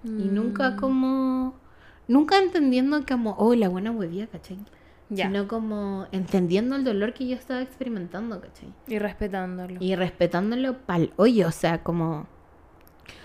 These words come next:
Speaker 1: un respeto infinito, ¿cachai? Como que él es la persona que... y jamás cuestionándolo tampoco, ¿cachai?
Speaker 2: Mm.
Speaker 1: "Ay, ¿por qué?". Como, no. Era como, "Vale, tranquila, todo está bien", ¿cachai?
Speaker 2: Mm.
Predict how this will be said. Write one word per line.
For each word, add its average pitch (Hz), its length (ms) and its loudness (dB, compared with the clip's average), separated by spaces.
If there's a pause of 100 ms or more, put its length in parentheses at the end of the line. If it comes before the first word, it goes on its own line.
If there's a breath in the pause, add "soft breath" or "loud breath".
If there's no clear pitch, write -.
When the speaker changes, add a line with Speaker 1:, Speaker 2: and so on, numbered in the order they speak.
(280 loud breath)
Speaker 1:
un 202 260 2
respeto 208 880 2 (280)
infinito, 190 680 0
¿cachai? 214 460 -12 (180)
Como 165 300 -2
que 175 120 0
él 180 120 2
es 185 160 -4
la 190 160 0
persona 185 480 -4
que... 175 360 -2 (300 loud breath)
y 190 220 2
jamás 196 340 -2
cuestionándolo 226 680 -6
tampoco, 185 400 -10
¿cachai? 208 300 -10
Speaker 2:
Mm. 202 320 -10 (440 soft breath)
Speaker 1:
"Ay, 208 160 6
¿por 190 200 2
qué?". 226 380 8
Como, 180 460 -4 (160)
no. 269 160 -8 (800 soft breath)
Era 226 180 -4
como, 254 220 -2
"Vale, 208 240 -6
tranquila, 190 460 -10 (260)
todo 196 120 -2
está 208 180 -8
bien", 208 200 -12
¿cachai? - 240 -14
Speaker 2:
Mm. 220 400 -6